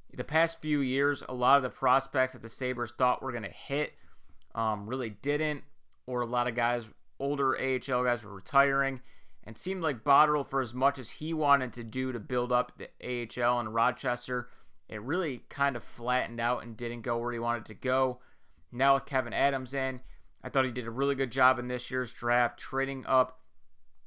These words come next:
and getting a few players that he coveted in, you know, the second, third rounds to kind of develop in Rochester. Ukko-Pekka Luukkonen will probably be able to develop a little bit in Rochester this year as well. Um, Casey Mittelstadt's a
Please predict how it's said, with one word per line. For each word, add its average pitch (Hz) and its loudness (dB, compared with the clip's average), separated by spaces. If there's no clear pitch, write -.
and 123 -8
getting 123 -2
a 110 -10
few 139 -2
players 131 -2
that 113 -10
he 131 -10
coveted 123 -2
in, 123 -6
you 120 -6
know, 113 -2
the - -10
second, 127 -2
third 131 2
rounds 123 2
to - -16
kind 147 -2
of 131 -6
develop 123 0
in 131 -6
Rochester. 123 0
Ukko-Pekka 135 -4
Luukkonen 127 -4
will - -10
probably 127 0
be - 0
able 127 0
to 120 -4
develop 120 0
a 127 -8
little 123 -2
bit 120 -2
in 101 -6
Rochester 120 0
this 113 -8
year 110 -4
as 107 -8
well. 135 2
Um, 104 -2
Casey 220 -6
Mittelstadt's 156 -2
a 104 -8